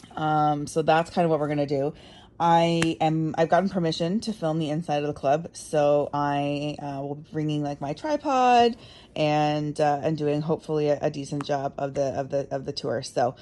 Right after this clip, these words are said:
that is all coming. Hopefully, um, you know, I'll start to film that soon, um, you know, this week, and, uh, you guys will see that hopefully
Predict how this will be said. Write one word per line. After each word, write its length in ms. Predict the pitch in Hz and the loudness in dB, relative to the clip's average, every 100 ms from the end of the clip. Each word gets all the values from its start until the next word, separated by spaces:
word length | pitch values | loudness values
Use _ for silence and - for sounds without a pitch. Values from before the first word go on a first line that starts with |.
| - - - - - | -20 -20 -20 -16 -10
that 460 | 156 165 170 202 | 2 4 6 6
is 180 | 226 226 | 4 4
all 220 | 220 226 | 4 4
coming. 440 | 226 277 269 269 269 | 2 0 0 0 0
Hopefully, 680 | 247 240 254 247 240 233 220 | 0 -2 -4 -2 0 0 2
um, 460 | 196 180 175 165 | 4 4 4 2
you 100 | 175 | 2
know, 100 | 170 | 4
I'll 180 | 165 160 | 4 2
start 240 | - 156 | 0 0
to 60 | 160 | -2
film 200 | 170 156 | -4 -2
that 240 | 139 - | -2 -4
soon, 580 | - - 147 147 165 214 - | -6 -4 -2 -2 -2 -2 -2
um, 720 | 156 147 143 139 135 135 123 | -2 0 0 -2 -4 -6 -8
you 160 | 143 135 | -8 -4
know, 180 | 123 | -4
this 220 | 143 143 - | -6 -10 -6
week, 260 | 156 165 - | -8 -6 -4
and, 420 | 135 139 131 139 | -2 -2 -4 -4
uh, 140 | 127 92 | -6 -6
you 140 | 131 | -6
guys 220 | 147 143 | -6 -6
will 80 | 139 | -8
see 160 | - 143 | -12 -6
that 160 | 135 | -6
hopefully 580 | 131 143 - 143 139 139 | -6 -10 -8 -6 -6 -6